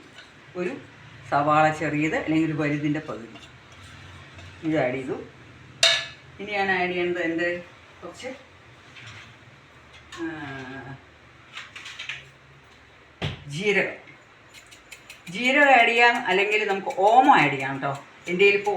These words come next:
ഓമം ഇല്ലാത്തതുകൊണ്ട് ഞാൻ ജീരകം ആഡ് ചെയ്യുന്നത് മാത്രം. ജീരകം ഇട്ടാലും നല്ലൊരു മണമാണ്. നന്നായി ഒന്നിങ്ങനെ ക്രഷ് ചെയ്തിട്ട് അതിനെ ഇടുകയാണ്. കുറച്ച് റെഡ് ചില്ലി ഫ്ലേക്സ്, നല്ലൊരു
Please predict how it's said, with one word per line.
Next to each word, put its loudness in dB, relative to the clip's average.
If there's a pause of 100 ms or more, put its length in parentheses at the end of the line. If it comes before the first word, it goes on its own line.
ഓമം -4
ഇല്ലാത്തതുകൊണ്ട് -4 (200)
ഞാൻ -2 (140)
ജീരകം 0
ആഡ് -4
ചെയ്യുന്നത് -14
മാത്രം. -16 (480)
ജീരകം 0
ഇട്ടാലും -2
നല്ലൊരു -4
മണമാണ്. -2 (360)
നന്നായി 0
ഒന്നിങ്ങനെ 0 (100)
ക്രഷ് -6
ചെയ്തിട്ട് -2 (580)
അതിനെ -2
ഇടുകയാണ്. -4 (2250)
കുറച്ച് -2 (360)
റെഡ് -2
ചില്ലി -2
ഫ്ലേക്സ്, -10 (480)
നല്ലൊരു -2